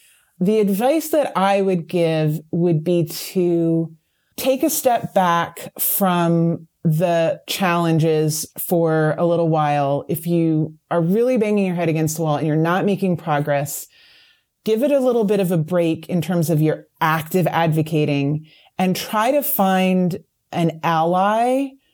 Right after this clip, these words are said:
from another part of the organization, someone who has the perspective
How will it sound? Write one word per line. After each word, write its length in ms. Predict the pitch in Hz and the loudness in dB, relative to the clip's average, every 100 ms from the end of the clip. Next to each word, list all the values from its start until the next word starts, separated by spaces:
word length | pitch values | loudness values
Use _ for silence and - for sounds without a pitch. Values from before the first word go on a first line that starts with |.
| _ _ _ - | _ _ _ -10
from 400 | - 220 190 180 | -4 0 0 2
another 400 | 185 185 196 214 | 2 2 0 -2
part 220 | 214 214 | 0 0
of 80 | 196 | 0
the 80 | |
organization, 1120 | - 185 175 170 156 151 151 156 147 147 151 151 _ - | 0 0 0 0 0 0 -2 -2 0 0 -2 -4 _ -8
someone 320 | - 202 208 | -2 0 0
who 100 | 196 | -2
has 460 | 160 - 202 214 202 | -2 -2 0 0 -2
the 60 | |
perspective 1120 | 202 202 - 175 160 - 170 156 156 151 147 | -2 -4 -2 -2 -4 -2 0 2 2 0 -2